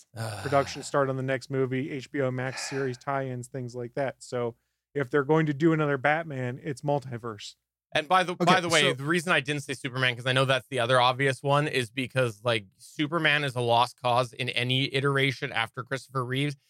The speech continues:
Speaker 1: Even though I completely disagree with, with the level that of nostalgia people put it on, I act-, I actually disagree with a lot of people's thoughts on, uh, on where he stands as far as,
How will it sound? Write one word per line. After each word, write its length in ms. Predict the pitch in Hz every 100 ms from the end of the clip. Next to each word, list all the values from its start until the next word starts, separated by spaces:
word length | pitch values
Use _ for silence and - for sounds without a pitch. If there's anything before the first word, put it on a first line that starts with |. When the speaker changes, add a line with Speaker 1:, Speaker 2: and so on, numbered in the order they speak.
| _ 208
Speaker 1:
Even 280 | 233 262
though 220 | 220 220 214
I 100 | 196
completely 680 | 185 139 185 202 190 190
disagree 640 | 147 175 - 160 127 165 160
with, 240 | 156 143 _ -
with 220 | 139 147 143 131 117 123
the 100 | 143
level 360 | 131 143 156
that 240 | 139 139 135
of 160 | 143 120
nostalgia 560 | 127 - 123 139 131
people 380 | 131 135 - 123 -
put 100 | 139
it 140 | 147
on, 260 | 156 175 180 _ _
I 120 | 131 139
act-, 320 | 170 - - -
I 200 | 151 151
actually 380 | 139 165 - 160
disagree 480 | 147 139 127 139 139
with 160 | 131
a 60 | 131
lot 260 | 127 127 131
of 100 | -
people's 420 | 127 127 120 - _ _
thoughts 360 | 143 131 131 - 123
on, 340 | 120 120 110 _ _ _ _ _ -
uh, 120 | 123 -
on 380 | 131 127 127 107 113
where 200 | 127 127
he 380 | 110 120 117 117
stands 680 | - - - 127 135 139 120
as 140 | -
far 340 | - 123 123
as, 460 | 120 113 113 110